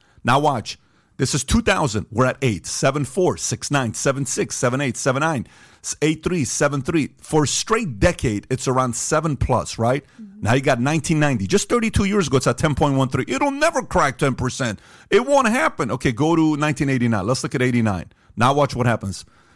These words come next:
Speaker 1: So that's two years, three years, four years, five, six, seven, eight, nine, ten, eleven.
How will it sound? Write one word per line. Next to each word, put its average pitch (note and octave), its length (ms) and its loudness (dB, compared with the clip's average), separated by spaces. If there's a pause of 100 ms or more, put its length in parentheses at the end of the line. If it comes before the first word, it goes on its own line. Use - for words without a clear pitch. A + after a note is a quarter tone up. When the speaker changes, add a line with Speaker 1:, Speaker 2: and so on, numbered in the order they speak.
Speaker 1:
So - 140 0
that's D3+ 280 2
two A3+ 220 2
years, A#2+ 460 0
three - 320 -2
years, B2 400 0
four F#3+ 320 2
years, A#2+ 360 -2
five, D#3 500 -2
six, - 400 -4
seven, D#3 440 -2 (120)
eight, E3 240 0 (240)
nine, D#3 380 0
ten, F3 420 0 (240)
eleven. F3 540 2